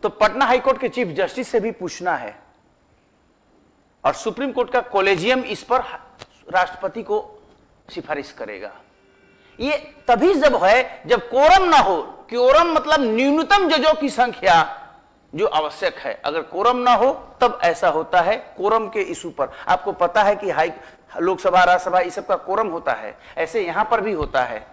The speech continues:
तो जब बिल्कुल न्यूनतम judge हो जाए तब ये बात होता है।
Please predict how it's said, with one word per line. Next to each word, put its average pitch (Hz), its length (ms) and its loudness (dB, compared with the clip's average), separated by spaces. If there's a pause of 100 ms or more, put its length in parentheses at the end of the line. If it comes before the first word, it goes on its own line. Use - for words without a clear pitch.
(320)
तो 175 60 -10
जब 170 200 -2
बिल्कुल 196 360 0
न्यूनतम 202 520 0
judge 285 180 4
हो 214 180 2
जाए 254 320 4 (640)
तब 185 120 0
ये 185 100 0
बात 156 280 2
होता 143 240 0
है। 113 200 -6